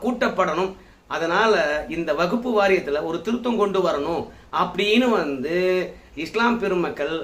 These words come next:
மத்திய அரசாங்கத்துக்கிட்ட கோரிக்கை வச்சதன் காரணமாக அதில் இருக்கக்கூடிய தவறுகள்லாம் திருத்தி விட்டு புதிய வகுப்பு வாரிய சட்ட மசோதாவை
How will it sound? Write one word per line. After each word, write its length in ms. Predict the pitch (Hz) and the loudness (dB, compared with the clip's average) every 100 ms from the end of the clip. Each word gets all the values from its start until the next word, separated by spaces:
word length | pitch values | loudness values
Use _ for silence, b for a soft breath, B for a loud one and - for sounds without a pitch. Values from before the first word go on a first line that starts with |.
| 139 165 | -4 -4
மத்திய 320 | 175 240 226 | -2 0 0
அரசாங்கத்துக்கிட்ட 720 | 214 214 208 202 185 165 151 139 | 0 0 -2 -2 -4 -6 -8 -4
கோரிக்கை 340 | 180 202 196 160 | -2 -2 -2 -4
வச்சதன் 360 | 151 170 147 143 147 | -4 -6 -4 -2 2
காரணமாக 640 | 170 185 180 160 151 147 226 151 - B B - | 2 2 0 -2 -2 0 2 0 -2 B B -6
அதில் 220 | 165 190 | 2 2
இருக்கக்கூடிய 680 | 226 233 190 165 135 139 160 151 | 2 0 -2 -4 -2 -2 -2 0
தவறுகள்லாம் 680 | 185 233 202 175 170 202 220 - | 0 2 2 2 0 0 -2 -2
திருத்தி 300 | 226 247 226 190 | 0 0 2 0
விட்டு 240 | 185 233 214 131 B B _ 175 | 0 0 0 0 B B _ -6
புதிய 420 | 208 254 214 165 165 | -2 2 2 2 2
வகுப்பு 320 | 165 180 233 220 | 2 0 -2 -2
வாரிய 220 | 190 180 190 | 0 0 0
சட்ட 220 | 170 - 214 | -2 -2 -2
மசோதாவை 500 | 185 190 170 147 | -2 0 0 0